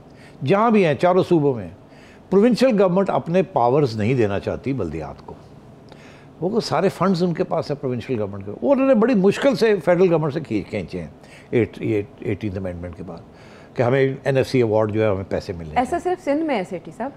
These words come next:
Speaker 1: सब जगह पे प्रोविंसेस ने खरीद, खरीद लिए हैं फंड्स। अब कहीं तो वो फेडरल गवर्नमेंट वापस ले लेती है,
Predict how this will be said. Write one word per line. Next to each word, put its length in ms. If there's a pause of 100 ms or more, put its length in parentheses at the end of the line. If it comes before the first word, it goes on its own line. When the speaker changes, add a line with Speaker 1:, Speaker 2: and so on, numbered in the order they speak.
(160)
Speaker 1:
सब 220
जगह 220
पे 380 (720)
प्रोविंसेस 460
ने 200 (140)
खरीद, 380 (100)
खरीद 400
लिए 280
हैं 120
फंड्स। 420 (540)
अब 380
कहीं 240
तो 140
वो 120
फेडरल 300
गवर्नमेंट 260
वापस 260
ले 100
लेती 300
है, 80